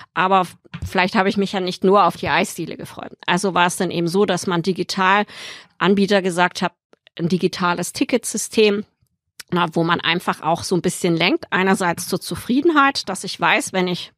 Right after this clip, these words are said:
rechtzeitig gebucht habe, dass mein Kanu auch bereitsteht für den Zeitraum, wo ich es in Anspruch nutzen kann, aber auch die Lenkung, na, nicht, dass alle stehen,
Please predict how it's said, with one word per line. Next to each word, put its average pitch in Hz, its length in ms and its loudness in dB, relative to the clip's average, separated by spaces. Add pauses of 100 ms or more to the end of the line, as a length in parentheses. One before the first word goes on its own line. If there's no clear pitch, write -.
(100)
rechtzeitig - 500 -4
gebucht 202 400 -4
habe, 240 160 -2
dass 170 200 -10
mein 170 160 -2
Kanu 185 320 0
auch - 240 -4
bereitsteht - 680 0
für 247 120 0
den 226 160 2
Zeitraum, 233 540 -2
wo 214 80 -2
ich 196 80 -2
es - 60 -6
in 202 80 2
Anspruch 196 380 -2
nutzen 202 300 -2
kann, - 140 -2 (460)
aber 185 260 4
auch 180 180 4
die 202 140 2
Lenkung, 180 580 2
na, 196 220 0
nicht, 185 220 0
dass - 200 -8
alle 185 220 4
stehen, - 420 -6